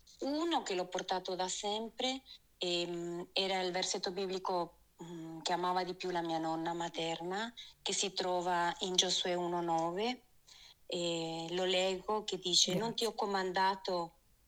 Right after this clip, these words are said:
Speaker 1: mm, sii forte e coraggioso,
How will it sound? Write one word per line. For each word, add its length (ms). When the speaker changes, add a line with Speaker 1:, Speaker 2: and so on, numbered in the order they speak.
Speaker 1:
mm, 180
sii 240
forte 440
e 40
coraggioso, 920